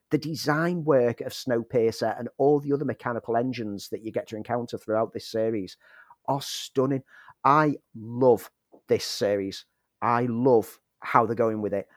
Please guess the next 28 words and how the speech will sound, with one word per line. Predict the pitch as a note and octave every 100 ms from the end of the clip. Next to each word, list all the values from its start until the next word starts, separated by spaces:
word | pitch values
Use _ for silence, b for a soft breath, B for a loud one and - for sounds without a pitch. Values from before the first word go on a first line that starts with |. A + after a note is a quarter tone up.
| b -
I | C#3
don't | C3+ E3 E3 A#2
want | D3+
them | B2+
to | C#3
keep | - E3 D#3
going. | - E3+ F#3+ -
I | B2+
think | - - C3+ B2+
that | - C3
they | C3
should | - B2+
maybe | C3 B2+ B2
get | A#2 -
two | - C#3+ C3+
more | C3 B2
seasons | - C3+ C3+ C#3 C#3
out | C#3 C#3
of | D3+
it | D3 -
and | A2+ G#2
then | A#2 A2+
just, | A2+ G#2+ - _ _ _ -
you | A2+
know, | A2 - _ _
pull | C#3 C3
the |
brakes | A2+ A#2+ B2+ - -